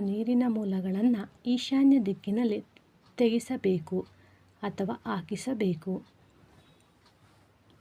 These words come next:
ಮನೆಯ ಮೇಲಕ್ಕೆ ಇರುವ ಮೆಟ್ಟಿಲುಗಳು ಉತ್ತರದಿಂದ ದಕ್ಷಿಣಕ್ಕೆ ಅಥವಾ ಪೂರ್ವದಿಂದ ಪಶ್ಚಿಮಕ್ಕೆ ಏರುವಂತೆ ಇರಬೇಕು.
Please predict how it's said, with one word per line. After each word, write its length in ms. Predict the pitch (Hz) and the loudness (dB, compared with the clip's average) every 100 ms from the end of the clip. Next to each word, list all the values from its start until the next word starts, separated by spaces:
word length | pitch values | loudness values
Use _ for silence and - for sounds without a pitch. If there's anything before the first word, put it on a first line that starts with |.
| - | 2
ಮನೆಯ 400 | 240 254 285 311 | 4 6 8 8
ಮೇಲಕ್ಕೆ 760 | 294 262 247 240 - - 240 - _ _ 226 | 10 8 6 2 -4 -2 -2 -2 _ _ -4
ಇರುವ 300 | 214 202 196 202 214 | -2 0 -2 -2 -4
ಮೆಟ್ಟಿಲುಗಳು 880 | 226 - 254 233 208 202 233 202 - | -4 0 2 2 2 2 2 0 -4
ಉತ್ತರದಿಂದ 680 | 247 254 - 277 277 262 247 247 185 | -4 -2 2 4 4 4 2 0 -2
ದಕ್ಷಿಣಕ್ಕೆ 600 | 208 - 220 208 196 254 | -4 -4 -4 -4 -4 -4
ಅಥವಾ 500 | 269 - 202 196 202 | -4 -6 -2 -2 -2
ಪೂರ್ವದಿಂದ 720 | - 262 277 285 269 240 220 | -2 0 2 2 2 2 0
ಪಶ್ಚಿಮಕ್ಕೆ 720 | 220 214 - 233 220 220 - | -2 -6 -6 -4 -4 -4 -2
ಏರುವಂತೆ 640 | 220 208 208 196 202 202 269 | 0 0 -2 -2 -2 -2 -2
ಇರಬೇಕು. 720 | - 190 180 175 - 240 | -2 -2 -2 -2 0 0